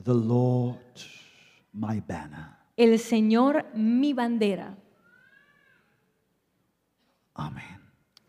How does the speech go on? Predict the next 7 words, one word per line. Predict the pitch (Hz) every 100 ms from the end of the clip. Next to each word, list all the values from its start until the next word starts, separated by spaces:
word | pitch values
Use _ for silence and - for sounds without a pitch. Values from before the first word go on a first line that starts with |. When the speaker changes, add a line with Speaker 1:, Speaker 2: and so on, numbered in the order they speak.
| _
Speaker 2:
Amén. | 175 185 175 185 185 _ _ _ _ _ _ _ _ _ _ _ _ _ _ _ _ _ _ _ _ _ _ _ _ _ _ _ _ _ _ _ _ _ _ _ _ _ _ -
Speaker 1:
The | -
fourth | - 165 -
name | 147 139 135 127
is | 131 -
Jehovah | 123 117 123 120
Shalom. | - 107 92 92